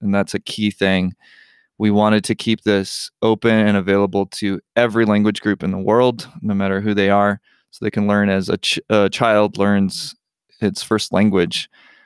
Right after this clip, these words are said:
without a translator, you know? So, uh, from day,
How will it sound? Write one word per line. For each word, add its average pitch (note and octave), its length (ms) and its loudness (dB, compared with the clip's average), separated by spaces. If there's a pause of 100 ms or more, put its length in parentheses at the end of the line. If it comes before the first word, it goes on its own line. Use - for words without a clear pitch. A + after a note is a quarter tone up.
(120)
without G2 540 0
a F#2 100 -8
translator, F#2+ 720 -2 (140)
you G2+ 100 -6
know? E2+ 120 -2
So, F#2 320 -2 (640)
uh, G2 420 0 (240)
from A2+ 180 0
day, C3+ 280 4